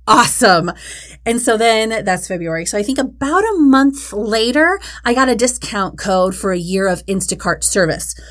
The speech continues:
where I don't have to pay a delivery fee every time they bring me something. And I decided to give it a go. So through this, I can get groceries delivered from Sprouts,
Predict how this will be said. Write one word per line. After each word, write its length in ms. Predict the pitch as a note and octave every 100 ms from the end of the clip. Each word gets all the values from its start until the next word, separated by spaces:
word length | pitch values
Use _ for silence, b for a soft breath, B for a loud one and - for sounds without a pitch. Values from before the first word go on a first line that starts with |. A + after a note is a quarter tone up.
| B -
where 100 | G#3
I 80 |
don't 160 | G3 A#3+
have 140 | A#3+
to 80 | A#3+
pay 280 | - G3+ F#3+
a 80 | G3
delivery 600 | F3+ E3+ G3 C4 G#3 D3+
fee 460 | D3 - D#3 E3 F#3 b b
every 180 | F3 F#3
time 200 | G3 F#3
they 80 | F3
bring 240 | F3+ C4
me 80 | A#3+
something. 360 | - D#3+ F3 F#3
And 80 |
I 140 | F3+ F3+
decided 500 | F3+ - G#3 B3+ G3+
to 260 | G#3 F#3 E3 - -
give 180 | G#3 F3+
it 60 |
a 40 | F3
go. 300 | D#3+ - - _ B B -
So 280 | B3+ A3+
through 220 | G#3+ C4 C4+
this, 160 | B3
I 80 | G#3+
can 140 | G#3+
get 160 | G3 E3+
groceries 400 | F#3+ F#3+ G3+ F#3
delivered 320 | F#3 F3 E3+
from 240 | - D3+ D#3+
Sprouts, 720 | - D4+ D#4 D#4 - -